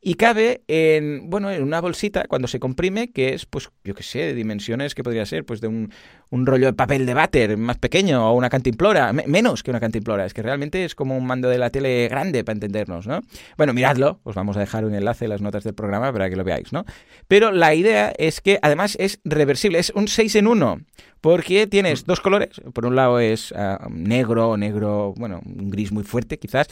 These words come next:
Speaker 1: y por el otro lado blanco o un gris, no sé, esto Valentí que sabe más con-, <laughs> de colores, como decía ahora,
Speaker 2: Exacto.
Speaker 1: igual nos lo aclara, pero vamos, que está muy bien, pero además tiene la versión con capucha, sin capucha,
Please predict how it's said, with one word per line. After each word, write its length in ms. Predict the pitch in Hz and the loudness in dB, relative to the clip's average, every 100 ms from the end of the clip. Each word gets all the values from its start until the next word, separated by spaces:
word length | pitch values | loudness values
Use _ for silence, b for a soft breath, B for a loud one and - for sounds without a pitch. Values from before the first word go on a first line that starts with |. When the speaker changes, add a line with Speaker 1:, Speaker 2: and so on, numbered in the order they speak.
| B B | B B
Speaker 1:
y 120 | 123 | -4
por 120 | 117 | 0
el 40 | 120 | 0
otro 160 | 113 117 | 2 2
lado 260 | 117 117 | 4 4
blanco 480 | 110 127 131 165 214 | 2 0 0 -4 -6
o 120 | - 104 | -6 -6
un 160 | 104 | -4
gris, 220 | 104 113 | -2 -2
no 100 | 120 | -2
sé, 220 | 131 92 - | -2 -2 -6
esto 220 | - 110 | -4 0
Valentí 340 | 107 98 101 113 | 2 0 -2 -4
que 100 | 107 | -4
sabe 200 | 101 101 | -2 -2
más 240 | 101 98 | -2 -6
con-, 220 | - 98 92 | -8 -10 -10
<laughs> 220 | - - | -16 -12
de 100 | 110 | -10
colores, 460 | - 95 139 190 - | -4 -2 -2 -2 -6
como 220 | 110 101 | -6 -4
decía 360 | 113 110 104 | -4 -2 -2
ahora, 160 | 107 135 | -2 -2
Speaker 2:
Exacto. 460 | 151 147 - 110 113 | -2 -4 -4 -4 0
Speaker 1:
igual 240 | 113 120 | 2 2
nos 140 | 120 123 | 2 0
lo 100 | 120 | 0
aclara, 420 | 123 147 151 160 B B B | 2 2 4 2 B B B
pero 560 | 151 151 170 180 180 156 | 4 6 6 6 6 6
vamos, 240 | 147 113 | 2 2
que 60 | 117 | -4
está 100 | 139 | -2
muy 120 | 170 | 0
bien, 200 | 202 214 | 0 0
pero 220 | 196 185 | 2 4
además 340 | 175 180 202 - b | 4 2 0 -4 b
tiene 220 | - 147 | 0 2
la 60 | 147 | 2
versión 260 | 143 151 147 | 2 -2 -4
con 140 | 160 | -2
capucha, 280 | 147 - - | -4 -6 -6
sin 120 | - | -4
capucha, 360 | 131 190 196 | -4 -4 -4